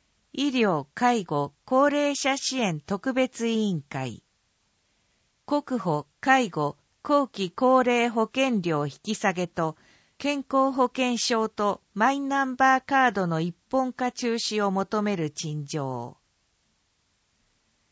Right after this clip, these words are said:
請願陳情の提出方法。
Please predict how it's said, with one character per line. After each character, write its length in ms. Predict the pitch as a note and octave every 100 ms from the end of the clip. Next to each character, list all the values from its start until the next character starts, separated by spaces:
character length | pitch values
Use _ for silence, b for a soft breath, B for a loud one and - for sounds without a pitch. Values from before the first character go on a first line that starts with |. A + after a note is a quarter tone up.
| _ _ _
請 320 | - C#4 D4
願 300 | C#4+ C#4 C4+
陳 340 | - B3 B3+ G#3+
情 220 | A#3 A3+
の 140 | G#3+
提 320 | G#3+ A#3 G#3+ G#3+
出 320 | - G#3 G#3
方 260 | G3+ F3+
法。 440 | D3 D#3 A#2+ A#2